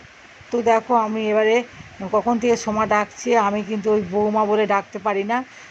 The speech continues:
বৌমার নাম হচ্ছে সোমা। আমি সোমাকে বললাম, "সোমা তুমি রান্নার দিকটা থাকো, তাহলে আমি এই দিকটা,"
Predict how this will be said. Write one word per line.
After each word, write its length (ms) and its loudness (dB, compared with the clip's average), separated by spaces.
বৌমার 340 2
নাম 240 0
হচ্ছে 200 -8
সোমা। 480 0
আমি 380 -4
সোমাকে 420 -4
বললাম, 360 -2
"সোমা 260 -6
তুমি 220 -6
রান্নার 320 -2
দিকটা 240 -4
থাকো, 280 -2
তাহলে 220 0
আমি 180 -6
এই 80 -6
দিকটা," 300 -4